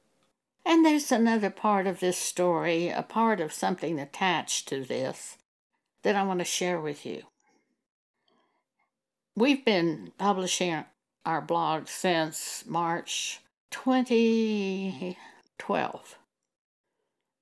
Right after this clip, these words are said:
Over a million people have seen the blog. Often I get emails from men all over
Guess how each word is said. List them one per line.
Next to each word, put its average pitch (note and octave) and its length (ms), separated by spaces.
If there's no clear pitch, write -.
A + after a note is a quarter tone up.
Over A3+ 300
a F3+ 80
million F3 400
people F#3 420
have E3+ 440
seen G3 380
the E3+ 100
blog. D#3+ 460
Often G#3 560
I F3+ 200
get F3+ 300
emails F3 720
from E3 720
men F3+ 580
all F3+ 200
over E3 460